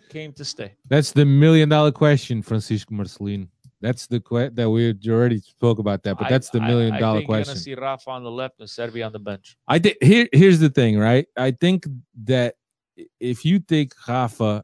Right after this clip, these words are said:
Speaker 2: after the moment that he's had in these games, y-, you're absolutely gonna destroy all the confidence that you helped build, all the moves that you're doing. That one substitution that Stadio lose a couple games ago,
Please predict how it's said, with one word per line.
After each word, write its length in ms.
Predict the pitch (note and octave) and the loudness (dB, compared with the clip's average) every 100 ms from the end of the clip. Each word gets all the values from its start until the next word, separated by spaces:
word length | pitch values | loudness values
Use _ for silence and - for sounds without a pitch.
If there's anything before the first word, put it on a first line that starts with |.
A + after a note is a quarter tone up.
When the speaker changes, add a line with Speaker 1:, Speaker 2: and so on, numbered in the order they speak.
| _ | _
Speaker 2:
after 500 | A2 A#2+ - B2 A#2 G2+ G#2+ G#2 | -6 -6 -6 -4 -2 -4 -12 -6
the 140 | A2+ | -4
moment 580 | A2 A#2 B2 A#2+ A2 F#2+ | 0 0 0 -2 -6 -6
that 200 | A2 G#2+ | -6 -6
he's 200 | G#2+ F#2 | -6 -6
had 320 | A2 A2 F#2 | -4 -4 -6
in 120 | G2+ G#2 | -8 -6
these 280 | A2 G2+ | -6 -6
games, 640 | F#2+ A2+ G#2 F#2+ F#2 - - - | -6 -6 -4 -6 -10 -14 -18 -14
y-, 200 | G#2 - | -14 -10
you're 300 | A2 A#2 A#2+ - | -4 -2 -2 -2
absolutely 520 | B2 A#2+ - B2 A#2+ | 0 0 4 4 6
gonna 220 | G#2 G2+ | 4 2
destroy 800 | F2+ F#2+ - - C3 C3 G#2+ F#2+ G2 _ _ _ - | 0 -2 -4 0 2 4 4 0 -6 _ _ _ 0
all 260 | A#2+ C#3 | 2 4
the 140 | C#3+ B2+ | 2 -2
confidence 720 | C#3 C#3+ C#3+ - A2 G2+ - | -2 -2 -2 -4 -6 -6 -8
that 160 | A#2+ A#2 | -6 -4
you 160 | A#2+ | -4
helped 300 | A2 A#2+ G2+ G2+ | -2 -4 -6 -4
build, 460 | G2+ B2 F#2+ E2+ _ _ _ _ _ _ _ - | 2 2 2 -6 _ _ _ _ _ _ _ -2
all 280 | C3+ D#3 E3 | 2 2 4
the 140 | D3+ | 2
moves 480 | C#3 D3+ D#3 C3+ A2+ | 2 2 2 0 -2
that 140 | B2+ | -2
you're 180 | A#2+ B2 | -2 -2
doing. 500 | G#2+ C#3 B2 G2+ F2 _ _ _ _ G2+ | 0 0 0 -4 -10 _ _ _ _ -8
That 260 | C3 A#2 | -8 -6
one 340 | B2 C#3+ D#3+ D#3 | -4 -2 -2 -2
substitution 760 | - C3+ C3+ A#2+ D3+ C3 C3 | -6 -6 -8 -2 0 0 -2
that 160 | B2+ B2 | -6 -6
Stadio 440 | - C#3+ C3 B2+ A#2+ A#2+ | -4 -2 0 2 2 2
lose 220 | C3 A#2 | 2 0
a 40 | |
couple 300 | - A#2+ B2 | -4 -4 -4
games 380 | G#2+ B2+ B2+ G#2+ | -4 -4 -4 -6
ago, 420 | G2+ G2+ F#2 F2 | -8 -8 -8 -12